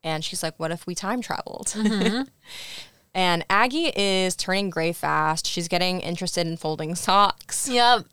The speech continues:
Speaker 2: Yeah, she's becoming pretty boring. And Marnie is like, goes up to her and is like, "Grandma, can you write down your time travel spell before you, like, turn gray?"
Speaker 1: <laughs>
Speaker 2: And Aggie's trying, but she's so, so weak. And she's like,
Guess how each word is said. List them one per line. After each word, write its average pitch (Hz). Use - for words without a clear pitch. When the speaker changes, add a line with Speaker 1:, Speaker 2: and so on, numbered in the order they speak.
Speaker 2:
Yeah, 214
she's 226
becoming 262
pretty 285
boring. 196
And 180
Marnie 185
is 190
like, 175
goes 208
up 262
to 240
her 233
and 214
is 208
like, 190
"Grandma, 240
can 233
you 226
write 202
down 202
your 190
time 226
travel 202
spell 175
before 185
you, 180
like, 165
turn 190
gray?" 233
Speaker 1:
<laughs> 196
Speaker 2:
And 202
Aggie's 202
trying, 196
but 190
she's 208
so, 180
so 175
weak. 165
And 196
she's -
like, 196